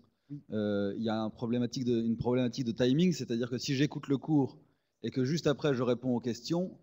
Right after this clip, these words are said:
Speaker 2: je vais avoir bon, je vais avoir mon badge. Euh, et en général, ben, nous, je sais qu'en cardiologie, ça se passe comme ça, on demande pour un cours trois à cinq Q C M, voire un, un, un dossier. Euh, ça me paraît court. On aimerait bien que les auto-évaluations puissent,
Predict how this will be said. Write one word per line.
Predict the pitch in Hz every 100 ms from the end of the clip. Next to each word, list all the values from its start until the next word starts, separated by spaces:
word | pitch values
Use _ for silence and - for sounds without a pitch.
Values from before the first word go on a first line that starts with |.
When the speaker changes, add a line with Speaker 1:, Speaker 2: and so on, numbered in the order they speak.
| _ _ 98
Speaker 2:
je | 107
vais |
avoir | 120 113 107
bon, | 127 165
je | 143
vais | 120
avoir | 110 110
mon | 113
badge. | 135 160 156 170 - _ _ _ _ _
Euh, | 117 113 110 110 110 -
et | 131 131 127 123 - -
en | 113
général, | 120 123 123 143 135 107 -
ben, | 110 110
nous, | 147 143 135 113
je | 123
sais | 131
qu'en | 123
cardiologie, | 120 123 123 131
ça | 123
se | -
passe | 113
comme | 117 113
ça, | 165
on | 151 127
demande | 131 139 127
pour | 127
un | 123
cours | 143 127
trois | - 135
à | 131
cinq | 131 120
Q | 123
C | - 127
M, | 135 117
voire | 110 120 113
un, | 104 87 98 92
un, | 104
un |
dossier. | 107 104 131 175 - _ _ _ _ 104
Euh, | 101 101 98
ça | -
me | 110
paraît | 113 107
court. | 104 202 208 - _ _ -
On | 117
aimerait | 117 117
bien | 135 165
que | 127
les | 110
auto-évaluations | 107 120 113 113 113 160
puissent, | 120 -